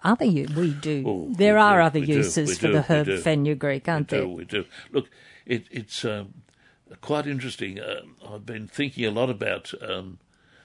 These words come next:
Speaker 2: this herb since last, uh, week, and, um, just doing some research, and my interest in herbs, of course, sees me constantly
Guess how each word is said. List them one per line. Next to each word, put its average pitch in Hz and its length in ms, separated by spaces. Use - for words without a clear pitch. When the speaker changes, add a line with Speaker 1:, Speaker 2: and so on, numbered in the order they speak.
Speaker 2:
this 101 260
herb 110 280
since 98 320
last, 104 420
uh, 92 280
week, 104 480
and, 113 380
um, 120 280
just - 260
doing 135 260
some 107 220
research, 110 680
and - 680
my 120 320
interest 113 400
in 101 200
herbs, 104 260
of 104 120
course, 107 260
sees 107 300
me 107 160
constantly - 680